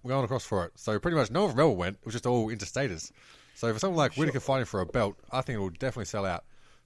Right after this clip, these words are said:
Speaker 1: Petition the U F C, get it, get it happening in Australia 'cause
Speaker 2: Well,
Speaker 1: Bisping's supposed to fight.
Speaker 2: e-, even if they're not gonna sell seventy thousand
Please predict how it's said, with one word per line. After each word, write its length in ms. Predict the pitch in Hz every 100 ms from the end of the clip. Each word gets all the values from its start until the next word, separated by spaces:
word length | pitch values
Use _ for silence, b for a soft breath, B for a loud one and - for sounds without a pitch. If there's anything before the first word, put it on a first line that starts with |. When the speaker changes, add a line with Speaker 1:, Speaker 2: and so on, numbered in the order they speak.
| _
Speaker 1:
Petition 300 | - 151 139
the 60 | 123
U 80 | 120
F 60 |
C, 280 | - 110 113
get 140 | 101 104
it, 160 | 107 -
get 120 | 110
it 40 |
happening 260 | 107 107 98
in 60 | 95
Australia 320 | 85 101 87
'cause 160 | 87 87
Speaker 2:
Well, 120 | 135
Speaker 1:
Bisping's 220 | - 113
supposed 200 | - 110
to 60 | -
fight. 240 | 92 87 - _ 147
Speaker 2:
e-, 40 | 139
even 180 | 185 214
if 80 | 165
they're 80 | 147
not 120 | 147
gonna 120 | 139
sell 260 | - 127 110 -
seventy 400 | - - 120 113
thousand 400 | 117 104 98 82